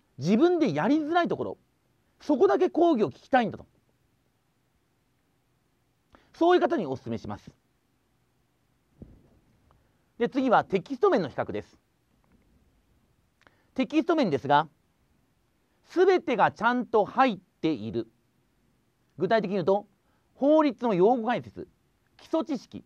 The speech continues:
基礎論点、応用論点、概念からしっかりと全部載っているというものを望んでいるのであれば、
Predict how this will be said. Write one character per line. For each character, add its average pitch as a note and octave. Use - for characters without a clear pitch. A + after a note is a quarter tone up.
基 -
礎 D#4+
論 D4+
点、 F3+
応 B3+
用 C4
論 A#3
点、 G2
概 D#4+
念 A3+
か G3+
ら F3
し -
っ -
か D4+
り A#3+
と -
全 D4
部 A3+
載 C3+
っ -
て D#3
い C#3
る C#3
と D#4+
い D#4+
う D#4
も D#4+
の B3
を G3+
望 G3+
ん A3+
で A3+
い -
る G#3+
の F3
で E3
あ F3
れ E3
ば、 G3